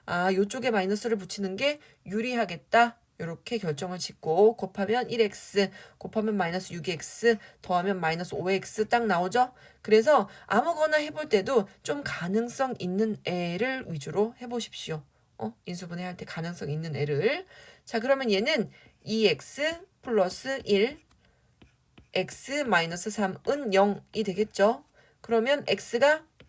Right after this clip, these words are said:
마이너스 이분의 일이거나 또는 X가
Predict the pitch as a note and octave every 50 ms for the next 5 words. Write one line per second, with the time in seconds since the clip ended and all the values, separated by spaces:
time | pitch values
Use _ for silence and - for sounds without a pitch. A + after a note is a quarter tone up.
0 | _ _ - - - _ _ _ - - G#3+ G3+ G#3+ A#3 A#3+ A#3 A#3 A3+ - -
1 | C#4+ D4+ D#4 - - - G#3 G#3 G3+ A3 A3+ A#3+ B3+ B3 - - C4 B3+ B3+ A#3
2 | G3+ F#3 E3 G3 G#3+ G3 F3+ - - - _ _ _ - C#4 C#4 B3 A3+ G3 F3
3 | E3+ G3+ B3+ D4 D#4 E4 - - _ - E3 - - - F#3 - A3 B3 C4 C4